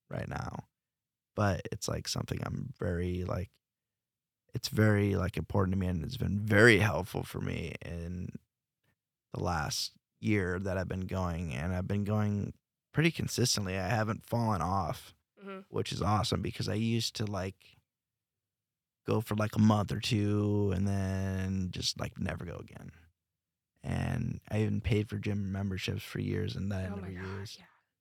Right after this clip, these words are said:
Speaker 1: Stupid.
Speaker 2: Most expensive t-shirt I ever bought.
Speaker 1: <laughs> Yeah.
Speaker 2: Yeah,
Speaker 1: Oh, yeah.
Speaker 2: for sure.
Speaker 1: I didn't think I got a t-shirt.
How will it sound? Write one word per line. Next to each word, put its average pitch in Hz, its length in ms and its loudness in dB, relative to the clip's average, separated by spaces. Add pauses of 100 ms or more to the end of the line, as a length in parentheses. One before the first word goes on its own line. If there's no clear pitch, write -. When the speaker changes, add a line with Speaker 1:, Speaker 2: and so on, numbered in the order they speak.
Speaker 1:
Stupid. - 720 -6
Speaker 2:
Most 202 200 -4
expensive 202 480 -6
t-shirt 180 380 -8
I 170 140 -10
ever 175 200 -14
bought. - 300 -14 (140)
Speaker 1:
<laughs> - 80 2
Yeah. 170 580 8 (540)
Speaker 2:
Yeah, 123 140 0
Speaker 1:
Oh, 123 80 4
yeah. 78 260 -4
Speaker 2:
for 190 80 -12
sure. - 260 -14 (300)
Speaker 1:
I 226 160 10
didn't 123 140 0
think 135 120 2
I 143 60 4
got 139 160 10
a 117 40 -2
t-shirt. 65 560 -2